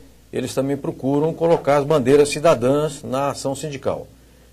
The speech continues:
E aqui tem uma, tem uma, as páginas espelhadas, que a gente chama em linguagem jornalística, né,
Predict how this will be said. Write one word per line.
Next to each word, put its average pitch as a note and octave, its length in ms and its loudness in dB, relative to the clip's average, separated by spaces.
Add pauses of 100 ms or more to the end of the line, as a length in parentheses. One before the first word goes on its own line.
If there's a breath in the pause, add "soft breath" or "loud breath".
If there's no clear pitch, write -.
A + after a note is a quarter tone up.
E D#3 80 0
aqui E3+ 200 2
tem G3 140 -2
uma, G3+ 180 2
tem C#3+ 380 -4
uma, A2 480 -2
as G#2 80 -14
páginas G#2+ 340 -2
espelhadas, A2 680 2
que G#2 60 -12
a F#2+ 40 -8
gente G2+ 160 -12
chama G2+ 200 -8
em F#2 140 -10
linguagem F2+ 580 -8
jornalística, G#2 580 -6
né, G2+ 180 -6